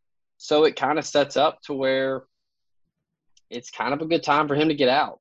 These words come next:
because, like you said, there's a job there if he wants it now. Well, if he doesn't take it and L S U hires someone else and you come back to Ole Miss, you don't get to Omaha.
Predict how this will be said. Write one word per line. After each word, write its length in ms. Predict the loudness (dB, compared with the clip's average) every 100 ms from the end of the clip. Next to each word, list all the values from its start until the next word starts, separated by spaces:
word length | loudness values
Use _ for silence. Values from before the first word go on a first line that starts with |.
| -12
because, 220 | -8 -2
like 180 | -2 -2
you 60 |
said, 340 | 0 2 2 0 _ _ _ _
there's 120 | -6
a 60 | -6
job 440 | 0 4 4 4
there 260 | 2 2 2
if 80 | -2
he 120 | -6
wants 280 | -4 -4 -6
it 120 | -8
now. 500 | -6 -4 -4 -6 -12 _ _ _ _ _ _ _
Well, 100 | -2
if 40 | 2
he 60 |
doesn't 320 | 2 2 -2
take 320 | -6 -2 -2 -2
it 120 | -4
and 100 | -4
L 120 | -6
S 120 | -6
U 80 | -2
hires 260 | 2 2 0
someone 240 | -6 -4
else 400 | -2 -2 -6 -18 _ _ _ _
and 80 | -8
you 80 | -6
come 220 | -4 2
back 240 | 4 2
to 80 | 0
Ole 140 | -2 0
Miss, 480 | 0 0 -4 -14 _ _ _ _ _ _ _ _ _
you 140 | -8 -2
don't 220 | 0 2
get 160 | 0
to 80 | -2
Omaha. 680 | 0 2 2 2 2 2 -2